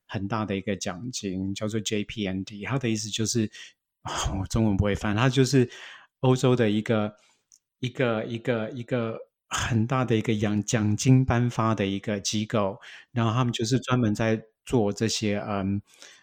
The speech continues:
所谓的 neurodegenerative diseases，所以就是老人失智症啊，或者是 motor neuron diseases，呃，disease，嗯，就是都是跟这个 neurological 有关系的。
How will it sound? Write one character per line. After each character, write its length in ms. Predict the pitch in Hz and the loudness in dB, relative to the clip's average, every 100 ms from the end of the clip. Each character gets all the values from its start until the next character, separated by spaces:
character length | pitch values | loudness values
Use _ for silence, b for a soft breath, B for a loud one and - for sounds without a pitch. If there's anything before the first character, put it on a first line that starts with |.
| _ | _
所 280 | - - 110 | -8 -2 2
谓 120 | 113 | 2
的 160 | 117 | 4
neurodegenerative 1400 | 110 113 113 113 110 _ 113 104 127 117 104 104 107 107 101 | 4 6 6 6 0 _ -6 -2 2 2 2 -2 -4 -6 -6
diseases， 920 | - 104 - 120 110 - - 170 - - | -6 -4 -2 -2 -2 -2 -4 -6 -6 -2
所 160 | 123 | 0
以 40 | 107 | 0
就 160 | 113 | -2
是 180 | 107 110 | -2 -2
老 240 | 101 101 | -2 -4
人 120 | 101 107 | -2 0
失 180 | - | 0
智 180 | 131 143 | 0 0
症 280 | 123 135 113 | 2 2 2
啊， 340 | 107 104 104 B B B | 0 -2 -4 B B B
或 240 | - 139 | 0 0
者 60 | 113 | 2
是 140 | 139 | 2
motor 720 | 120 117 113 120 120 117 123 113 | 2 0 2 4 6 4 4 4
neuron 500 | 113 117 104 98 98 | 6 8 6 4 -2
diseases， 920 | 101 - - 110 104 - - - - _ | -4 -6 -4 -4 -4 -8 -10 -10 -10 _
呃， 100 | - | -8
disease， 720 | 127 123 - 127 107 101 - - B B _ - | -4 -2 0 0 0 0 -2 -2 B B _ -2
嗯， 320 | 107 107 107 | 2 2 2
就 140 | 107 | 2
是 200 | 131 147 B B _ _ | 4 4 B B _ _
都 120 | 131 | 0
是 220 | 127 123 | 2 -2
跟 240 | - 127 123 | 0 0 2
这 80 | |
个 80 | 117 | 4
neurological 680 | 110 110 107 113 113 - 104 | 4 4 4 2 0 -4 -6
有 140 | 101 | -6
关 240 | 101 101 104 | -6 -4 -2
系 240 | - 101 | -2 -4
的。 200 | 104 - | -6 -8